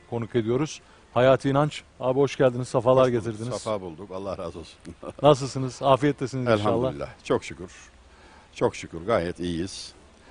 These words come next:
Speaker 2: Cenab-ı Hakk'ın sayısız nimetleri altında. Ş-, şükürden aciz vaziyetteyiz.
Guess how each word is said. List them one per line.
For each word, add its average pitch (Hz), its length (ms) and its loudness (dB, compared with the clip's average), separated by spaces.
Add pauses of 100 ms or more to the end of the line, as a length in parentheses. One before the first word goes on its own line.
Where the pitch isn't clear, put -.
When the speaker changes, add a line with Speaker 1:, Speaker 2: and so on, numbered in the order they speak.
(240)
Speaker 2:
Cenab-ı 104 340 2
Hakk'ın - 280 0
sayısız 101 480 0
nimetleri 85 500 -2
altında. 78 520 -2 (140)
Ş-, - 160 -18 (340)
şükürden 113 420 2
aciz 101 340 0
vaziyetteyiz. 80 800 -6